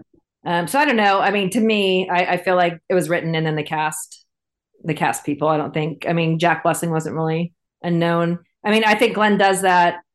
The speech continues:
you know, to mirror certain characters on the show when they've been on the show for a while, you know. It's kind of funny, like,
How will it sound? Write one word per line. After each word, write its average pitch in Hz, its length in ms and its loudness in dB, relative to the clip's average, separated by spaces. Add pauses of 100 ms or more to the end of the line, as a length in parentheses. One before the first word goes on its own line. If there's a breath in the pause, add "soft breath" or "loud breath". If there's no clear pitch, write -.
(200)
you 185 120 0
know, 170 160 0
to 165 120 -4
mirror 170 440 0
certain 160 640 -4
characters 165 460 -2
on 156 100 -4
the 151 60 -8
show 165 280 0
when 160 200 -2
they've 151 160 -4
been 175 100 0
on 151 100 -2
the 147 60 -10
show 139 180 -8
for 143 140 -10
a 143 60 -6
while, 151 480 -6
you 160 100 -8
know. 151 260 -8 (640 soft breath)
It's 226 120 -6
kind 403 160 2
of 440 60 0
funny, 240 320 2
like, 185 420 0